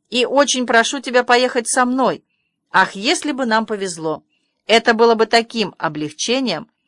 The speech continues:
Ведь послезавтра я должна ехать в город, а как я смогу встретиться лицом к лицу с твоей тётей без этого блюда? Это будет, пожалуй, пострашнее, чем в тот раз, когда мне пришлось признаться, что это была моя идея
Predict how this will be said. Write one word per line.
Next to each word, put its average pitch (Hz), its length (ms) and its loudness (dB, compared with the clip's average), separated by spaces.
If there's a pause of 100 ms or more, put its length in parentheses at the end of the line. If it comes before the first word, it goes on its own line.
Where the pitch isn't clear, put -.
(280)
Ведь 190 240 -6
послезавтра 240 840 2 (240)
я 202 140 -2
должна 202 260 0
ехать 214 360 -2
в 175 120 -10
город, 214 500 0 (360)
а - 160 2
как 240 280 2
я 208 80 2
смогу 196 360 -2
встретиться 180 540 -2
лицом 190 380 -4
к - 60 -16
лицу 185 340 -6
с - 80 -14
твоей 175 360 -2
тётей 269 520 -6 (280)
без 175 180 -4
этого 196 300 -2
блюда? 208 540 -6 (1000)
Это 294 180 0
будет, 233 320 -2
пожалуй, 196 560 4 (300)
пострашнее, 214 880 0
чем 165 200 -6
в - 80 -16
тот 175 240 -6
раз, 233 260 2
когда 175 280 -4
мне 170 120 -8
пришлось 160 360 -8
признаться, 160 800 0
что - 160 -4
это 233 180 0
была 233 220 0
моя 240 520 4
идея 220 580 -4